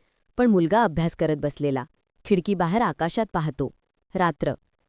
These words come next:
तो छपरावर बसून कागदी विमान आकाशात फेकतो. विमान मंद वाऱ्यात तरंगतं, तारांकडे जातं. काळ पुढे सरकतो.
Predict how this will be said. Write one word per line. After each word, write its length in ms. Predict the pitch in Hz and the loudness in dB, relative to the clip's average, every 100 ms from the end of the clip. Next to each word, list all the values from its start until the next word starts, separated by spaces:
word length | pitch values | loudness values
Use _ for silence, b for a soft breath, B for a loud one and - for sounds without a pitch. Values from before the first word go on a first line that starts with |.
| _ _ | _ _
तो 60 | 285 | 0
छपरावर 440 | - 233 233 247 285 | 2 2 2 4 4
बसून 340 | 240 233 254 | 2 0 0
कागदी 360 | 233 175 165 196 | 0 0 0 0
विमान 320 | 170 156 240 | 2 0 0
आकाशात 420 | 202 143 185 214 202 | -2 -4 -4 -4 -4
फेकतो. 380 | 156 - - 127 - _ _ _ _ | -6 -6 -6 -8 -10 _ _ _ _
विमान 320 | 202 208 220 | 0 2 2
मंद 300 | 220 180 180 | 2 0 2
वाऱ्यात 300 | 196 185 175 175 | 2 2 0 -2
तरंगतं, 420 | 175 165 165 156 131 _ _ _ - | -2 -2 -2 -4 -6 _ _ _ -2
तारांकडे 540 | 180 170 208 202 165 | 0 2 0 0 0
जातं. 320 | 147 135 135 127 _ _ _ _ _ - | 0 -4 -6 -10 _ _ _ _ _ 2
काळ 180 | 254 294 | 4 4
पुढे 240 | 226 190 233 | 2 2 2
सरकतो. 480 | 196 160 - 135 | 2 -2 -4 -8